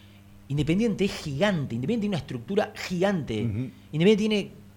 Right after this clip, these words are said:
Speaker 1: un, un montón de gastos corrientes que afrontar, un montón de actividades que hacer frente.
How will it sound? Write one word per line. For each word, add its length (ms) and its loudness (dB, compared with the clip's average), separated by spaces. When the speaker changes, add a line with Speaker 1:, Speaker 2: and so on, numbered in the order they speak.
Speaker 1:
un, 160 2
un 100 2
montón 580 0
de 120 0
gastos 340 2
corrientes 400 0
que 80 -6
afrontar, 480 2
un 80 -4
montón 320 -2
de 60 2
actividades 460 -2
que 100 -6
hacer 180 -6
frente. 640 -2